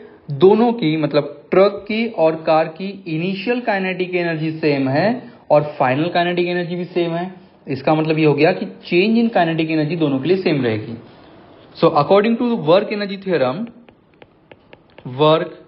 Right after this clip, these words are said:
energy theorem, change in kinetic energy equals to होता है work done, right? So change in kinetic energy is equals to work done, मतलब क्या?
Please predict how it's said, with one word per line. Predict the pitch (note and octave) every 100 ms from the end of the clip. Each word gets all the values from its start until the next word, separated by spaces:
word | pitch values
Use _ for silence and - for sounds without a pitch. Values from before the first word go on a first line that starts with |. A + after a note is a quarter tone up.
| _ _ _ _ _
energy | D3 D3+ D#3+ E3 D3 C#3+ B2 A#2 D3+ - - _ _ _ _ _ _ - -
theorem, | D3 D3+ C3+ A#2 D#3+ E3+ - - _ _ _ _ _ _ _ - _ _ - _ - _ _ - - - - - - - - - - - - -
change | - F3 G#3 G#3+ A#3
in | A3+
kinetic | G3 F3+ F3+ F#3 F3+
energy | E3+ E3
equals | D#3+ D#3+ D#3 D#3
to |
होता | C#3+ C#3 E3
है | D#3+
work | C3 B2 A2+
done, | A2 A2+ - -
right? | D#3 F#3 - - - -
So | C#3 C#3 C#3+ - - -
change | G3 A3+ A#3 A3 G3+
in | G3 G3 G3
kinetic | D#3+ D#3+ E3+ F3+ - E3+
energy | F3 F3+ D#3 D#3+
is | C#3 C3+
equals | - D3+ D3 -
to | G3 B3 - C3+
work | C#3+ D3+
done, | F3
मतलब | E3 F3 E3+
क्या? | F3